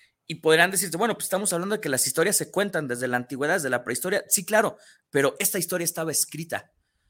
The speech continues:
Eh, se había hecho un lenguaje escrito para que la historia estuviera ahí, eh, eh, manifiesta, ¿no? Para que estuviera evidenciada. Vaya, <clears throat> el, el que haya un lenguaje escrito nos va a ayudar a que, a que las cosas no se queden en el olvido, ¿no? A que se puedan mantener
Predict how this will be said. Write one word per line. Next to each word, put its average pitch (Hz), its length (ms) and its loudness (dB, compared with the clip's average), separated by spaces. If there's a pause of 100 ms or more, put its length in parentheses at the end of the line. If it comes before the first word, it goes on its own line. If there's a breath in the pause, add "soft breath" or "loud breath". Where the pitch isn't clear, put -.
(260)
Eh, 147 320 4
se 180 160 4
había 165 380 0
hecho 175 320 -2
un 175 360 -4
lenguaje 143 640 -2
escrito 151 800 -6 (580)
para 120 320 -2
que 127 100 -8
la 120 100 -4
historia 170 380 -6
estuviera 156 460 -6
ahí, 160 720 -6
eh, 117 420 -2
eh, 139 300 -8
manifiesta, 147 920 2
¿no? 185 340 -2 (260 loud breath)
Para 143 180 4
que - 80 -12
estuviera 160 500 2
evidenciada. 143 920 4 (340 loud breath)
Vaya, 185 420 6
<clears throat> - 760 -2
el, 156 140 -2
el 175 140 0
que 202 80 4
haya 190 160 2
un 165 80 -4
lenguaje 135 320 -4
escrito 127 440 -6
nos 117 280 -8
va 123 60 4
a - 20 0
ayudar 127 340 -2
a 117 120 -4
que, 127 120 -8
a 131 100 -4
que 113 100 -12
las 101 180 -8
cosas 113 320 -8
no 110 140 -10
se - 160 -8
queden 110 260 -8
en 107 120 -8
el 120 120 -6
olvido, 131 460 -4
¿no? 131 200 -6
A 120 60 -4
que - 140 -10
se - 80 -12
puedan 123 280 -6
mantener 120 560 -2